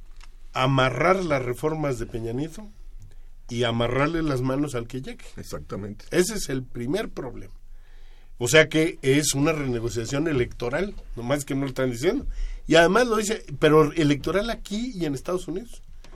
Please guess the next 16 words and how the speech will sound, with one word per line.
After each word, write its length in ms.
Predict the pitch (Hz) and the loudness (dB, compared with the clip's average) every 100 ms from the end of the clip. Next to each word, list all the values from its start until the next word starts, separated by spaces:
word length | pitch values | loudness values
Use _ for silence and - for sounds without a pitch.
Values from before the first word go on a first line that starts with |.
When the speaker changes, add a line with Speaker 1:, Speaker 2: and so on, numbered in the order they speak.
| - - - | -16 -16 -14
Speaker 1:
Porque 200 | 104 135 | -4 6
el 60 | |
año 200 | 175 233 | 6 6
que 120 | 208 | 2
entra 300 | 202 185 196 151 | 0 0 -6 -2
hay 160 | 165 | 2
elecciones 420 | 170 139 170 170 | 4 2 -4 -4
intermedias 640 | 139 131 123 127 170 185 127 | -6 -4 -4 -2 0 -2 -4
en 100 | 117 | -8
Estados 320 | - 135 123 | -6 -8 -6
Unidos. 400 | 113 107 117 - - - - - - - - - | -8 -10 -14 -16 -16 -16 -18 -16 -16 -16 -16 -2
Y, 440 | 131 147 185 196 - - - - | 6 8 8 6 -8 -16 -14 0
este, 480 | 123 117 113 127 117 | 2 2 0 0 0
si 680 | - - 123 117 110 104 104 - - | 0 -4 -4 -4 -4 -6 -10 -14 -8
la 320 | 120 117 113 | -4 -2 -2
desaprobación 920 | 110 104 117 120 110 101 151 214 208 | -4 -8 -8 -8 -8 -2 0 0 -4